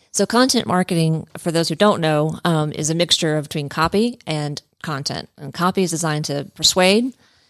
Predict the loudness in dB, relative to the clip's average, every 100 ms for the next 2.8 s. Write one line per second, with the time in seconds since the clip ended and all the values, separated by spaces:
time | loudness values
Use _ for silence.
0 | _ -12 -10 -2 -2 0 -2 -4 -4 -2
1 | -2 -4 -6 -6 -4 -4 -6 -8 -6 -8
2 | -8 -12 -12 -10 -8 -8 -8 -12